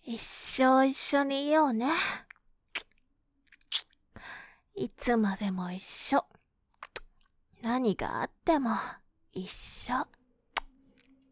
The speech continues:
絶対に離さない。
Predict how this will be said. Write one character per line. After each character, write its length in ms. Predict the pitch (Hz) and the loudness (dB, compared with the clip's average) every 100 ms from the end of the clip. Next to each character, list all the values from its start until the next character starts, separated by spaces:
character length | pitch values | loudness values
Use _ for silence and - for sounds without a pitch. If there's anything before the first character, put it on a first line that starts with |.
| _ _ - - - - _ - - - _ _ - | _ _ -12 -10 -10 -12 _ -20 -20 -20 _ _ -10
絶 260 | 240 202 - - | -8 -8 -8 -4
対 240 | 208 220 | -2 0
に 140 | 226 | -2
離 340 | 226 202 208 233 | -2 0 0 0
さ 200 | - 254 | 0 0
な 240 | 240 | 0
い。 80 | 214 | 0